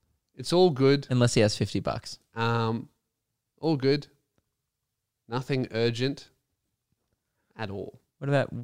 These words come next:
Speaker 2: <laughs> I'd say, "We'll try him next week."
Speaker 1: Yeah.
Speaker 2: <laughs> At the same time on the show.
Speaker 1: Yeah. <laughs>
Speaker 2: But don't say the last bit.
Speaker 1: Yeah, okay. Yep. All right.
Speaker 2: Great.
Speaker 1: Great.
Speaker 2: Okay. Um,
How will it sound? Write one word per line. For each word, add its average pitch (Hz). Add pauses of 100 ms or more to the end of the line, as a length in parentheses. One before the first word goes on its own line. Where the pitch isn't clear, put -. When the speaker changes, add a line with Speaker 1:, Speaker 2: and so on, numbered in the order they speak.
(160)
Speaker 2:
<laughs> 139
I'd -
say, 101
"We'll 120
try 131
him 113
next -
week." - (200)
Speaker 1:
Yeah. 151
Speaker 2:
<laughs> -
At 240
the 147
same 143
time 120
on 117
the 123
show. - (340)
Speaker 1:
Yeah. 123
<laughs> - (800)
Speaker 2:
But 127
don't 123
say 107
the 104
last 101
bit. -
Speaker 1:
Yeah, 120
okay. 120 (140)
Yep. 135 (140)
All 113
right. 131
Speaker 2:
Great. 131 (360)
Speaker 1:
Great. 151 (220)
Speaker 2:
Okay. 139 (400)
Um, 127